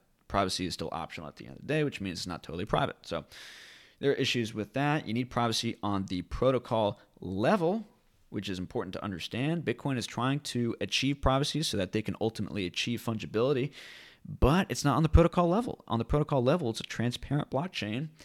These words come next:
And unless they go through a lot of political chicanery there in the development mining node system, in the government structure, in order to make that huge shift, which will probably require a hard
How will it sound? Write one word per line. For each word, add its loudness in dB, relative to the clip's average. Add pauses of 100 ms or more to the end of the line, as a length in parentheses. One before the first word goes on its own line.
(360)
And 0
unless -2
they 2
go 2
through 0
a 2
lot 0
of -6
political -2
chicanery 0
there 4
in -4
the -4
development 0
mining -2
node 2
system, -6 (380)
in -6
the -4
government 0
structure, -4
in -4
order -4
to -6
make -2
that -6
huge 0
shift, 2
which -18
will -12
probably 2
require 2
a 2
hard 0